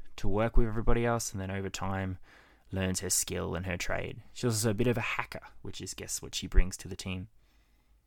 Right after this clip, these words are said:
But I want to say, and I'm really pleased and surprised to be saying this, that Kristen Stewart's Angel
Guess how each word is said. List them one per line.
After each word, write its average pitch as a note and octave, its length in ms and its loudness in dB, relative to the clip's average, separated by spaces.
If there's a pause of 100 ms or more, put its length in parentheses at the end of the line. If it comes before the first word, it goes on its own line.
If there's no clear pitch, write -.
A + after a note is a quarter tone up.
(1040)
But A#2+ 100 4
I A#2 100 8
want D#3 160 8
to D3+ 60 6
say, A#2+ 260 4
and G2+ 140 2
I'm G2+ 160 4
really C#3+ 500 2 (560)
pleased A#2+ 720 10 (460)
and B2+ 120 2
surprised - 500 6
to A#2+ 60 -4
be G#2+ 60 -2
saying F#2+ 300 -6
this, F#2+ 320 -10 (560)
that G2+ 240 2 (240)
Kristen - 500 0
Stewart's - 720 0 (300)
Angel G2+ 440 -4